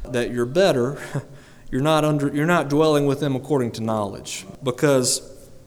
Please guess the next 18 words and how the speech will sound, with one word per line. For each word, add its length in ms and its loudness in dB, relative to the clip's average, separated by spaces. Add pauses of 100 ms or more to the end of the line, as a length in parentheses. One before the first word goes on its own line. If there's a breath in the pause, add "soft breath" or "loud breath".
(220)
y'all, 400 0
y'all 220 4
know 480 4
me 460 0
and 160 -4
y'all 160 0
know 160 2
my 180 2
wife, 500 0
and 140 -2
you 140 0
know 560 -2 (100)
that 280 0
she 200 -2
is 140 4
superior 420 2
to 100 -2
me. 200 -8